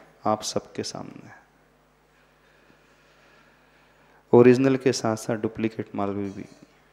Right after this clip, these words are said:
संसार में बहुत ज़्यादा बिकता है। हाँ,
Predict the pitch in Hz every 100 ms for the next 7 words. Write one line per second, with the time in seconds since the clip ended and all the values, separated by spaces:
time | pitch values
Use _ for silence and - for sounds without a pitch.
0 | _ - 113 101 98 98 98 95 - -
1 | - _ _ _ 107 101 101 101 92 95
2 | 95 - - - - - - _ - -
3 | - - - - _ _ _ 98 110